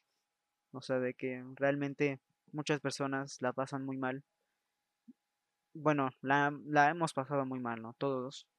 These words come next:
todas, todes. Y aún así nos seguimos, nos seguimos, ¿cómo decirlo? Nos, nos separamos en grupos, ¿no?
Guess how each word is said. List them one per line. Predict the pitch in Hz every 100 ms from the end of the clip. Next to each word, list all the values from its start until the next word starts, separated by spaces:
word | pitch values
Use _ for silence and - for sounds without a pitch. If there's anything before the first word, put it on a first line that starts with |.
| _ _ _ _ _
todas, | 139 131 135 - _ _ _
todes. | - 123 139 - - _ _ _ _ _ _ _ _ _ _ _ - - _ _ _ _
Y | 139
aún | 175
así | 165 185
nos | 185 170
seguimos, | 156 170 170 143 - _ _ _ _ _ _ _ _
nos | 143 139
seguimos, | 147 139 151 160 160 151 139 131 131 - - - _ _ _ _ _ _ _ _ _ _ _ _
¿cómo | - 165 160 151
decirlo? | 135 - 147 139
Nos, | 135 127 - - - - _ _ _ _ _
nos | 156
separamos | 147 165 190 196 180
en |
grupos, | 180 226 - 123 - - -
¿no? | 123 135